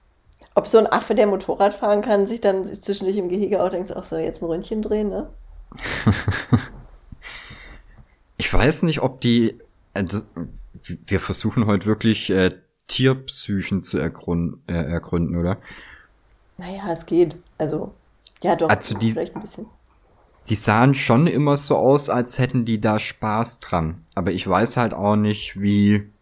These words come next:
Speaker 2: äh, wie die Dressur dahin aussah.
Speaker 1: Ja, vielleicht sind das ja wie die, äh, Chinesen bei der W M, die immer lächeln müssen.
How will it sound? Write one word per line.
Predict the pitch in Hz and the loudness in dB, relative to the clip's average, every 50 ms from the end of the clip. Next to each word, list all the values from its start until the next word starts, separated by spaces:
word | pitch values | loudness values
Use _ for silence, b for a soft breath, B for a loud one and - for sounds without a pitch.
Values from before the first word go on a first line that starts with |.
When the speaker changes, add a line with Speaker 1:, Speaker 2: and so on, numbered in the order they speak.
| - - - | -10 -4 0
Speaker 2:
äh, | 98 95 95 95 92 87 | 2 2 4 2 2 0
wie | 90 95 | -2 -4
die | 85 - 95 - | -4 -4 -4 -4
Dressur | - - - 92 - - - 110 117 120 104 | -4 -2 -2 -2 -2 -2 0 2 2 2 2
dahin | - 82 80 82 82 80 82 92 98 98 92 90 87 85 - | 0 0 0 0 0 -2 -2 -4 -4 -2 -2 -2 -4 -6 -8
aussah. | - 82 80 85 85 - - 85 80 80 85 85 - _ _ - - - - - _ _ _ _ _ - | -8 -6 -6 -6 -6 -6 -6 -4 -4 -4 -6 -8 -10 _ _ -20 -20 -20 -20 -20 _ _ _ _ _ -6
Speaker 1:
Ja, | - 165 165 | -4 -2 -2
vielleicht | 165 170 165 160 156 160 | 0 2 0 0 0 0
sind | 165 160 | -2 -2
das | 160 156 156 - | -2 -4 -2 -2
ja | 160 156 151 151 | 0 0 0 -2
wie | 160 156 | -4 -4
die, | 156 156 151 147 147 143 - | -4 -4 -4 -4 -4 -4 -4
äh, | 127 139 139 139 139 143 | -2 -2 -2 -2 -4 -6
Chinesen | - - 165 156 151 151 151 147 151 147 | -8 -8 -8 -6 -6 -6 -6 -6 -6 -4
bei | 131 131 | -4 -2
der | 135 135 131 127 | -2 -2 -2 -2
W | 139 135 | -2 -2
M, | - 165 202 262 262 | -2 -2 -4 -4 -4
die | - 202 147 | -4 -4 -4
immer | 139 147 143 143 | -4 -4 -4 -4
lächeln | 143 165 214 - 294 233 202 | -4 -4 -4 -4 -4 -4 -4
müssen. | - - - - 208 202 - | -6 -8 -10 -10 -12 -12 -12